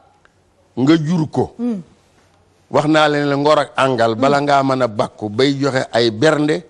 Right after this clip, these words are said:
Speaker 1: ndigal weesu Carrefour. Xasul xale bi.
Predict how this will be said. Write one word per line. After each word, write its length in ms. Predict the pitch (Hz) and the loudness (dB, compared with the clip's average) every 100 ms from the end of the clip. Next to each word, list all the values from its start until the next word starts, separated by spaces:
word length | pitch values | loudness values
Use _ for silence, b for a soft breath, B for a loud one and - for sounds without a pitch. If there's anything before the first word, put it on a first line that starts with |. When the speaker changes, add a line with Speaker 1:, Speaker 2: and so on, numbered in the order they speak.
| _ | _
Speaker 1:
ndigal 260 | 135 131 127 | -2 -2 0
weesu 320 | 135 135 135 | 0 0 -2
Carrefour. 560 | 123 117 - 95 87 71 _ _ _ _ _ _ _ _ _ _ _ _ _ _ _ _ _ _ _ _ | -2 -2 -4 -8 -8 -10 _ _ _ _ _ _ _ _ _ _ _ _ _ _ _ _ _ _ _ _
Xasul 260 | - 156 147 | -4 0 0
xale 240 | - 104 | -2 -4
bi. 140 | 92 | -4